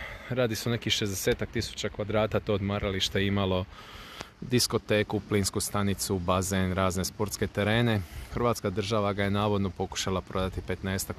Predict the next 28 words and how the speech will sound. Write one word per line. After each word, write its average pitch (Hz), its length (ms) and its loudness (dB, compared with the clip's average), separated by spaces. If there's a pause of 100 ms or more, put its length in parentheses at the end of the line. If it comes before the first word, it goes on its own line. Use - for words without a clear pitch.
puta, 104 260 -4
još 95 260 -2
nije 95 160 -2
uspjela, 92 520 0 (520)
iako 101 280 -4
su - 160 -2
mnogi 95 260 0
poznati 95 520 -2
investitori 95 560 0
zainteresirani 98 840 0
za 101 180 2
njega, 104 260 4
ali 98 140 2
kako 107 260 2
to 107 180 2
ide 95 140 2
kod 110 260 0
nas, 101 360 4 (720)
ništa 101 340 -2
ne 95 120 4
može 98 260 2
ići 101 220 0
jednostavno, 104 540 4
tako 98 340 0
da 90 160 -2
će 92 220 -2
to - 140 2
odmaralište 92 840 2